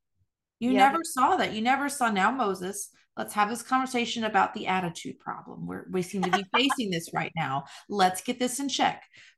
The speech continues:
Speaker 1: But he, and I do believe that that honesty came because he knew God. Moses is one of those few people, he, he had the guts to say, "I wanna see your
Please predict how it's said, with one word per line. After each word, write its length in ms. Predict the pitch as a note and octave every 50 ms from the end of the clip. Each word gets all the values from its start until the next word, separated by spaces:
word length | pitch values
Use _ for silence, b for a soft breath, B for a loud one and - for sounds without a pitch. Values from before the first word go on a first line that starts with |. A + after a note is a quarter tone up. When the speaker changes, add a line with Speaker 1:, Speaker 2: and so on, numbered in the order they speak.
| _ _
Speaker 1:
But 180 | - B3 A#3+ A#3+ -
he, 420 | - C4 C4 C4+ C#4 C4+ B3+ - -
and 120 | A3+ A3
I 140 | G#3+ G#3+ A3+
do 300 | A3 - C4+ D4 F4 G4
believe 480 | F#4+ C4+ G3+ F3+ E3 D3 C#3+ D#3+ E3+ - _ _ _ _ _ _ _ _ _ _ _ _ _ _ _ _ - - -
that 280 | F#3 A3 A3 A3+ A3+
that 260 | G#3+ G#3+ F3+ - - -
honesty 920 | - A3 B3+ C#4+ E4+ F4+ F4+ F4 - - - G#3+ F#3 E3+ D#3+ D#3+ E3+ E3+ - _ _ _ _ _ _ _ _ _ _ _ _
came 600 | - - - B3+ C4 C#4+ D4+ C#4 A#3+ G#3+ G3 F#3+ F#3
because 460 | F3+ G3+ G3+ G3+ - F#3+ F#3 - -
he 160 | - - F3+
knew 320 | E3+ E3 E3+ G#3 B3 C4+ -
God. 240 | - D#3 - - - - - _ _ _ _ _ _ _ _ _ _ _ _ -
Moses 400 | F#3 G3+ A#3 C#4+ D4+ D4 C#4 A#3
is 80 | - A#3
one 100 | A3 G#3
of 60 | G3
those 140 | F#3 F3 -
few 240 | - - A#3+ C4
people, 360 | B3+ - C4+ C#4 C4+ G3 F3+ E3+
he, 220 | E3 - A3 A3+
he 240 | A3+ G#3 G3 B3 D4+
had 220 | D#4 C4+ A3+ G#3 -
the 80 | G3
guts 340 | - - G3 G3 G3 - -
to 80 | - F#3
say, 180 | - - G3
"I 40 | F#3+
wanna 240 | F#3 F#3 F3+ F3 F3
see 180 | E3+ - -
your 140 | - - -